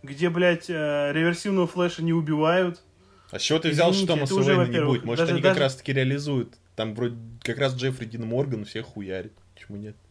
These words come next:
Speaker 1: Если, если этого ре-, если это реализовать, тогда надо совсем другое, типа, акцент смещается, потому что, э, в основном в Флэшпоинте, ну, в основной серии, там был акцент на том, что, э, Флэш из нашего времени, ну, из нашей вселенной,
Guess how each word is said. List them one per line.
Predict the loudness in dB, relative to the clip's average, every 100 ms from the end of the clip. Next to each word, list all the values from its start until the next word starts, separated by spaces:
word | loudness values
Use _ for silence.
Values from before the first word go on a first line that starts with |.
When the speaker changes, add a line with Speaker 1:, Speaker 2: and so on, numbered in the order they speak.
| _ _ _ _ _ _ -20
Speaker 1:
Если, | -20 -8 -8 -6 -8
если | -6 -6 -2
этого | -2 -2 -4 -4
ре-, | -4 -4
если | -4 -2 -4
это | -4 -4
реализовать, | -6 -4 -2 -2 -4 -8
тогда | -8 -4
надо | -4 -6
совсем | -10 -10 -10
другое, | -8 -8 -8 -8
типа, | -8 -10 -8 -8
акцент | -8 -10 -10
смещается, | -12 -14 -12 -12 -12 -20
потому | -14 -12 -12
что, | -12 -14 -14 -20 -20 -20 -14
э, | -6 -4 -2
в | -4
основном | -4 -4 -4 -4
в |
Флэшпоинте, | -8 -12 -8 -6 -6 -8
ну, | -6 -6
в | -8
основной | -8 -6 -6 -8 -12 -18 -18
серии, | -14 -10 -10
там | -10 -10 -8
был | -6 -4
акцент | -6 -6 -6 -6
на |
том, | -8 -10
что, | -8 -12 -12 -20 -20 -20 -12
э, | -6 -6
Флэш | -2 -2 -2
из | -4
нашего | -4 -4 -4 -4
времени, | -2 -2 -2 -4 -6 _ _ _ -4
ну, | -2
из | 0
нашей | 0 -2 -10
вселенной, | -10 -6 -6 -6 -10